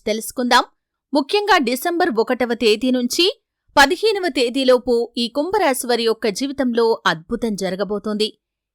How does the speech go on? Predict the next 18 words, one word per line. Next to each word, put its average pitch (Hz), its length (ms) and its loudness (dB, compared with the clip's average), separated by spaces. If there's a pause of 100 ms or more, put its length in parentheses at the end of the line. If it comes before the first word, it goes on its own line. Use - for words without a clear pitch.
(120)
ఇరుగు 302 280 2 (100)
పొరుగు 254 240 2
వారు 226 360 2 (140)
చూసి 208 480 -4
ఆశ్చర్యపోయే 254 760 0
విధంగా 247 420 2 (480)
మీ 277 80 4
యొక్క 392 260 2
లైఫ్లో 302 580 2
అతిపెద్ద 294 480 2
మార్పు 208 520 2
అనేది 196 260 -4
కనిపిస్తుంది. 240 680 -2 (440)
వీడియో 415 400 4
చూడని 302 420 0
వారు 233 260 4
దురదృష్టవంతులనే 208 1120 -4
చెప్పుకోవాలి. 214 640 0